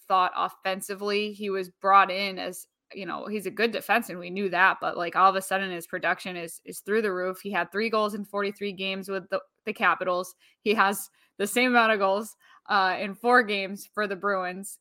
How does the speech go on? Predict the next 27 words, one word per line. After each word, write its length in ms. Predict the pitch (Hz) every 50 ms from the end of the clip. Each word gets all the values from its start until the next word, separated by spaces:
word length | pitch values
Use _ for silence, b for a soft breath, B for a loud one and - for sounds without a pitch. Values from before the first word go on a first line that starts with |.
| _ -
and 420 | 208 214 202 190 190 190 185 185
seven 380 | - - 214 214 214 220 226 208
points. 500 | - 202 175 160 165 180 180 - - - -
And, 480 | - 208 202 190 190 185 185 185 185 180
um, 640 | 202 - - 202 196 190 180 170 170 165 165 170 - - _ _
so 280 | - - 269 240 226 220
I 160 | 170 214 220
wanna 200 | 226 233 240 233
talk 240 | 226 247 220 226 -
about 400 | 240 220 226 220 220 220 - _
the 240 | 202 202 190 190
rotation 960 | 185 180 185 185 185 - - - 226 233 233 - 277 254 262 262 277 302 294 254 _
that 160 | - 233 220
he's 240 | 214 226 233 233 208
been 200 | 202 220 220 208
in. 260 | 196 190 185 202 240 381 359 - _ _ _ _ _ _ _ -
Um, 360 | - 214 208 196 190 185 190
some, 380 | - - - 226 220 214 214 - _ -
some 260 | - - 220 208 202
things 180 | 220 208 208 202
that 100 | 214 208
he 100 | 208 196
said 220 | - - 196 185
after 280 | 185 175 180 190 - 196
the 80 | 190
game 220 | 196 185 196 196 196
about 460 | 190 185 185 180 185 185 185 180 -